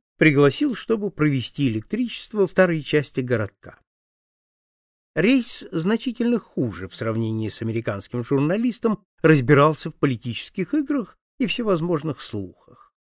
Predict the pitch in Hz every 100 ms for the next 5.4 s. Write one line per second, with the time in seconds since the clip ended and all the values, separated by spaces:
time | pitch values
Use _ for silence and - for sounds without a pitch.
0 | _ _ _ _ - 151 - 143 139 -
1 | 294 - - 214 165 160 185 247 233 180
2 | 147 143 139 131 110 123 - 120 - 127
3 | 151 196 285 254 - 151 - 185 240 -
4 | 202 - 170 151 196 - 147 110 117 139
5 | - 80 80 _